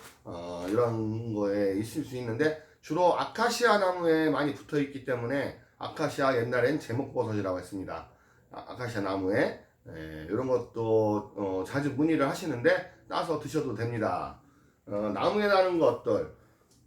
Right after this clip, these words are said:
음, 이런 것들은, 어, 대합 송-, 조개버섯입니다. 조개버섯.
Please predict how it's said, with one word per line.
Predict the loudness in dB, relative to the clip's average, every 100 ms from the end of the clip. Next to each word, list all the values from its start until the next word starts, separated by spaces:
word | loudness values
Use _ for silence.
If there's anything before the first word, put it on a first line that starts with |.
| _ _ -12
음, | -8 -6 -6 -4 -6 -8 -12 -20 -2
이런 | 0 2
것들은, | 0 0 2 4 2 -4 -14 -18
어, | -12 -10 -10 -12 -14 -8
대합 | 0 2 2 -2 -18 _ _ _
송-, | -10 -10 -12 -20 _
조개버섯입니다. | -10 -4 0 2 2 0 -4 -6
조개버섯. | -6 -4 -2 0 -2 -6